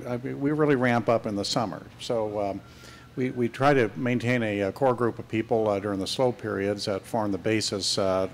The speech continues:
for our workforce, uh, when we, when we get a lot busier. Uh, that said, uh, my managers, uh, recruit pretty heavily from their church, actually.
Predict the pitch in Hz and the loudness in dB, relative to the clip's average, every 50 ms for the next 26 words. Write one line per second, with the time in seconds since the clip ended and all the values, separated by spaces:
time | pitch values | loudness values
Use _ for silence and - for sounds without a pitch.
0 | - - 120 - 110 101 98 95 95 101 107 107 - - - 104 98 95 95 87 | -8 -16 -10 -6 -2 -2 0 0 0 0 -2 -2 -4 -6 -4 -2 0 0 0 -2
1 | - - 104 90 90 95 95 92 92 - - - 110 107 104 101 98 98 98 95 | -4 -6 -6 -6 -6 -8 -8 -8 -8 -10 -12 -12 -10 -8 -6 -6 -6 -6 -4 -2
2 | 92 92 95 87 80 85 120 135 147 123 107 101 85 67 - - - - - - | -2 -2 -2 -4 -4 0 2 2 2 2 0 -4 -6 -8 -10 -16 -20 -20 -20 -20
3 | - - - - - - - - - - - - - - - - 107 101 98 101 | -20 -20 -20 -20 -20 -20 -20 -20 -20 -20 -20 -20 -20 -16 -8 -4 -2 0 0 2
4 | - 127 143 139 - - - - 123 120 123 127 120 110 113 104 101 101 98 98 | 4 4 4 4 4 2 2 2 4 4 4 4 4 2 0 2 2 2 0 -2
5 | 101 101 107 123 139 156 156 139 107 92 110 101 101 110 113 104 - - 107 104 | -2 0 0 2 2 4 2 2 0 -2 -4 -2 -2 -2 -2 -2 -2 0 2 4
6 | 104 104 104 104 110 104 - - 151 147 139 139 - - - 202 233 208 156 156 | 4 4 2 0 -4 -8 -4 -2 -2 -2 -2 -2 -4 -2 0 2 2 2 4 4
7 | 190 208 196 175 147 120 - 131 123 113 101 95 - - - 214 208 - - - | 4 2 2 2 0 0 0 0 0 0 -2 -4 -2 0 2 2 2 2 0 -4
8 | - - - - - - - 110 110 98 - - 110 82 73 | -10 -10 -14 -20 -18 -14 -10 -8 -8 -6 -4 -4 -4 -6 -8